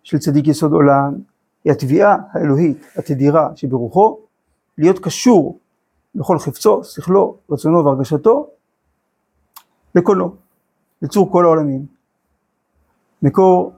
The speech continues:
חיי כל החיים והוויית כל ההוויות. כל הדברים המסתעפים, במעשים, בהשכלות, בתורניות, אינם כי הם סעיפים,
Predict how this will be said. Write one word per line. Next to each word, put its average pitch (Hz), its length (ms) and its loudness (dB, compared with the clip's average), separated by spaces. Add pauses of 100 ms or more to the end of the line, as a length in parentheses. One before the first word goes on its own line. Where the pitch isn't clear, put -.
(140)
חיי 165 240 0
כל 156 120 0
החיים 180 260 -2
והוויית 143 300 2
כל 139 80 0
ההוויות. 117 220 -4 (460)
כל 240 200 2
הדברים 139 480 -2
המסתעפים, 175 840 -4 (560)
במעשים, 156 680 0 (320)
בהשכלות, 143 720 0 (1000)
בתורניות, 165 720 2 (760)
אינם 190 300 4
כי 202 80 -4
הם 196 100 0
סעיפים, 170 580 -2